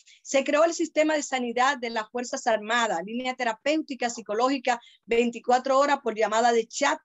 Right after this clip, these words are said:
y de WhatsApp. La Vicepresidencia de la República, a través de un programa cultural ciudadana, con la línea de la felicidad por WhatsApp, con los números ochenta y ocho veintinueve,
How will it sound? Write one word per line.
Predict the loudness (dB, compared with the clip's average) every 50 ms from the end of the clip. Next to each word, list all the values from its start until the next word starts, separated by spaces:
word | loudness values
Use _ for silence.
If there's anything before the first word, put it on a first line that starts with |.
| _ _
y | -10 -6
de | -4 -2
WhatsApp. | -2 -2 -2 -4 -8 -12 -14 -14 _ _ _ _ _ _ -20 -20 -20 -20 -16 _
La | 0 0 2
Vicepresidencia | 2 2 2 2 0 0 -2 -2 0 0 0 2 2 2
de | 2
la | 4 2
República, | 2 0 -2 -4 -6 -4 -4 -4 -4 -4 -4
a |
través | -2 -2 -2 -2
de | -2 -4
un | -6 -8
programa | -4 -4 -4 -2 0 0 -2 -2
cultural | -4 -6 -10 -8 -2 0 0 0 0
ciudadana, | -2 -8 -4 -4 -2 0 0 -2 -2 -4 -6 -10 -12 _ _ _ _ _ _
con | -4 -2 0 0
la | 0
línea | -2 -2 -2 -2 -2 0
de | -2 -2 -2
la | -4
felicidad | -4 -6 -8 -8 -8 -12 -12 -2 0 0 0 0 -2
por | -6 -2
WhatsApp, | -2 -2 -2 -2 -2 -2 -2 -2 -4 _ _ _ _ _
con | -2 0 0
los | 0 0 0
números | 0 0 0 2 2 2 0 0
ochenta | 0 -2 -4 -4 -2 -2 -2 -2 0 -2
y | -4 -6 -10 -12 _ _ _ _
ocho | -4 -4 -2 -2 -2
veintinueve, | -2 -2 -2 -2 -2 0 2 2 2 2 2 0 -4 -6 -6